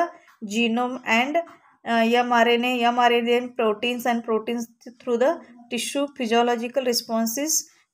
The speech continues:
tissue growth and differentiation. म्हणजे या पद्धतीने इथं ह्या हार्मोन्स काय होतात, आतमध्ये, अ, इंट्रासेल्युलर रिसेप्टर म्हणून आतमध्ये काय होतात, सेलच्या आतमध्ये, uterine वॉलच्या आतमध्ये आल्यानंतर त्याचं कार्य घडून येत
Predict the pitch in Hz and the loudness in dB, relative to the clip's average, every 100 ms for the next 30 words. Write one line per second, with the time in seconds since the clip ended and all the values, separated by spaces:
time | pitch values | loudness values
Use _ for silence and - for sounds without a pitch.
0 | - 233 - 277 233 240 240 233 226 226 | -10 -8 -4 -2 0 0 2 0 0 -2
1 | 226 214 214 202 - 190 170 - _ _ | -2 -2 -2 -2 -2 -6 -8 -14 _ _
2 | - 233 262 269 302 285 233 254 247 240 | -8 -6 2 2 4 2 2 0 0 -2
3 | 240 233 254 247 240 220 214 220 - 226 | -4 -2 -2 0 2 0 0 -4 0 0
4 | 202 202 233 233 - 202 214 208 240 302 | 0 2 0 2 0 0 -2 -2 0 0
5 | - _ _ _ - 220 214 196 196 - | -4 _ _ _ -4 0 0 0 -4 -6
6 | 233 226 254 269 285 254 262 277 254 240 | -2 2 4 4 4 2 0 2 0 0
7 | 220 - 220 208 214 226 190 202 202 208 | 0 2 0 0 0 0 -2 -6 0 0
8 | 226 220 220 262 311 - _ _ 226 220 | 0 -2 2 2 2 -6 _ _ 0 0
9 | 214 254 254 240 240 240 302 254 240 220 | 2 0 2 2 2 2 4 4 4 2
10 | 220 220 220 240 247 254 240 226 233 233 | 2 2 2 0 0 0 2 4 4 2
11 | 277 247 240 226 220 208 208 208 233 214 | 0 0 2 0 2 0 -2 -4 -4 -6
12 | - 220 202 190 202 196 185 208 185 208 | -6 -2 0 2 2 0 -2 -4 -2 -2